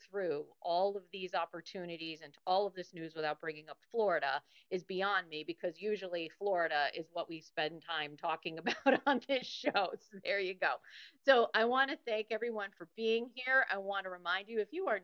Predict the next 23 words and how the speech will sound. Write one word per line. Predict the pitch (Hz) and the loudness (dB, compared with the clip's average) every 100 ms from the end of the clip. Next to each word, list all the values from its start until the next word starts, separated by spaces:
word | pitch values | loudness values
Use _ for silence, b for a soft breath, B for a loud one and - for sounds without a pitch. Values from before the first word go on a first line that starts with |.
| 185 | -4
new | 262 | -4
on | 269 190 190 | -2 -4 -4
Fireside, | 214 220 240 233 226 233 233 | 0 0 0 -2 0 4 4
if | 190 - | 0 -4
you | 208 | -4
are | 190 202 196 | -2 -4 -4
here | 208 214 214 B B B - | -2 0 0 B B B -8
live, | 170 185 190 196 220 208 - | 0 6 8 6 2 -4 -2
uh, | 185 170 - | 4 4 4
all | 190 240 | -2 -4
you | 285 | -4
have | 269 247 - | -2 -2 -2
to | 196 - | -10 -2
do | 220 220 214 | 2 4 4
is, | 185 180 170 170 - - | 2 0 2 -2 -10 -4
uh, | 175 160 160 160 - | 0 2 0 -6 0
hit | 254 247 _ _ - | 2 2 _ _ -10
the, | 185 185 175 165 - | -6 -4 -4 -8 -4
uh, | 175 156 160 156 _ _ - | -2 -2 -4 -10 _ _ 0
broadcast | 208 240 - 202 208 - | 2 2 2 0 0 -4
to | |
the | 185 | -6
world. | 175 180 185 196 220 220 | -4 0 2 2 0 -4